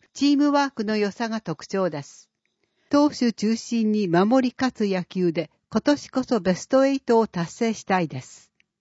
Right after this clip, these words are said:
闘志満々の心で一球一打に全力を注ぎ、勝利をつかみ取りたいと思います。応援よろしくお願いします。中木修吾さんの顔写真が掲載されています。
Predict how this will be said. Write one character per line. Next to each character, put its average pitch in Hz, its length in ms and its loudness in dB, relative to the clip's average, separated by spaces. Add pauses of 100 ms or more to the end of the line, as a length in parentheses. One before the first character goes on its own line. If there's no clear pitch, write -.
(680)
闘 294 200 4
志 233 200 -6
満 214 220 2
々 262 200 2
の 240 180 0
心 220 420 2
で 160 220 -4 (100)
一 180 160 -8 (140)
球 269 220 2
一 220 260 -6
打 220 120 4
に 208 200 0
全 226 260 2
力 254 300 0
を 220 80 4
注 208 140 -4 (160)
ぎ、 185 260 -4
勝 285 340 2
利 240 140 0
を 208 100 0
つ - 120 -14
か 240 120 0
み 269 120 4
取 262 200 -2
り 247 40 -12
た 254 120 -2
い 247 100 -2
と 214 120 0
思 170 180 2
い 165 80 2
ま 143 160 -6
す。 - 260 -20 (680)
応 269 280 8
援 233 220 2
よ 190 140 2
ろ 254 100 4
し - 140 -10
く 285 140 0
お 277 100 4
願 202 280 2
い 190 60 -2
し - 160 -14
ま 147 140 -6
す。 - 260 -20 (1080)
中 208 320 0
木 - 160 -10
修 262 260 0
吾 220 160 0
さ 190 220 -2
ん 180 80 0
の 170 120 0
顔 196 260 0
写 220 160 -4
真 202 260 -8
が 202 100 -4
掲 185 220 -2
載 190 240 -6
さ 170 160 -6
れ 165 100 -4
て 131 120 -6
い 127 80 -6
ま 127 140 -12
す。 - 300 -20